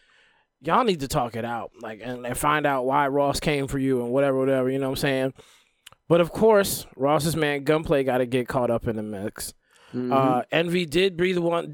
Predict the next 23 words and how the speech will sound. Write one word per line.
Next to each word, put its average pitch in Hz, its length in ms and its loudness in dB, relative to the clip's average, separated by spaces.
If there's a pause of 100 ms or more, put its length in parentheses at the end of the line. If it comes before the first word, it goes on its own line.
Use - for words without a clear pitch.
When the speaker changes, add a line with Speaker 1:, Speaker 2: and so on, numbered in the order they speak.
Speaker 1:
Envy 196 280 2
was 208 240 4
the 220 80 0
one 196 160 0
that 160 160 0
brought 156 240 -2
his 156 160 -2
name 175 320 0
into 127 340 0
it, 92 120 -8 (1000)
saying 156 340 0
that 139 140 -2
he 156 160 0
had 139 160 0
a 127 60 -4
GoFundMe, 135 800 0 (440)
but 143 160 -2
didn't 170 240 0
put 160 180 2
anything 165 380 -2
else 151 240 0
behind 131 560 -4
it. 80 120 -12